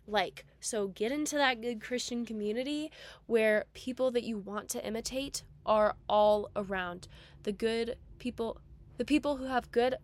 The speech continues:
godly habits, surround yourself with those people because you will become more like those people. And this doesn't even mean just in person.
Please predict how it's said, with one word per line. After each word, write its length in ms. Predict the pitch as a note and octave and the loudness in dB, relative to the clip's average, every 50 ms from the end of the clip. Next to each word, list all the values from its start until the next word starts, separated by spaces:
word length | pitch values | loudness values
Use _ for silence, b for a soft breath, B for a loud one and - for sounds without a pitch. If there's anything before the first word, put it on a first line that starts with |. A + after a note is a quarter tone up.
| A3 - | -6 -2
godly 340 | G#3+ G#3 G#3+ A3+ A3+ A#3+ A3+ | 2 2 2 4 4 0 0
habits, 680 | G#3+ A3 G#3+ G#3 G3+ G3+ G3 - - - - - - B B B B B B - - | 0 0 0 2 2 0 -2 -4 -4 -6 -6 -6 -6 B B B B B B -10 -4
surround 500 | - - A#3 A3 A3+ A3 A3+ B3 B3+ A#3 | -2 -2 0 4 6 6 6 6 6 4
yourself 400 | A#3 A3+ - A3+ G3 G3 G3 - | 2 2 2 2 2 2 2 -2
with 120 | G3+ - | -6 -2
those 260 | G3 F#3+ F#3+ G3 G3 | 0 2 2 0 -2
people 500 | - - G3+ G3 - A#3+ B3+ C#4 D4+ D4+ - - - | -6 -8 -8 -4 0 2 2 2 0 -4 -8 -12 -10
because 320 | A#3 G#3+ A3 A#3 A3 G3 | -8 -6 -2 -2 -2 0
you 140 | A3 G#3+ G#3+ | 0 0 0
will 60 | G#3 | 0
become 420 | G3+ G#3+ G#3 - - G#3 G#3 G3 G3 | -2 -2 -6 -8 -8 -8 -6 -6 -6
more 320 | F#3+ F#3+ F#3 F#3+ F#3+ G3 | -6 -6 -4 -4 -2 -2
like 220 | F#3+ F#3 F#3 F#3 - | 0 0 -2 -2 -2
those 200 | F3+ F3 F3 - | -2 -4 -4 -4
people. 420 | - F3+ - - - - - - B B B B B B B B B B | -8 -10 -10 -10 -10 -10 -10 -12 B B B B B B B B B B
And 320 | - A#3 A#3 A#3 A#3 A#3 A#3+ - - - - - - | 6 6 6 6 4 0 -6 -8 -12 -20 -12 -4 0
this 220 | C4 C#4+ - - - | 0 0 2 0 0
doesn't 200 | D#4+ E4 E4 E4+ | 0 0 0 0
even 280 | E4 D#4 C#4+ D4 B3+ B3+ | -2 -2 -2 -2 -2 -2
mean 240 | C#4 D4 D4 C4+ | -2 -2 -4 -4
just 300 | B3 A#3 A#3+ - - - - | -4 -2 -2 -2 -2 -4 -2
in 200 | A3 A#3+ B3+ A#3+ | -2 -2 0 -2
person. 460 | A#3 G#3+ A3 A#3+ - A3+ F#3+ - - | -2 -4 -4 -4 -4 -4 -4 -6 -8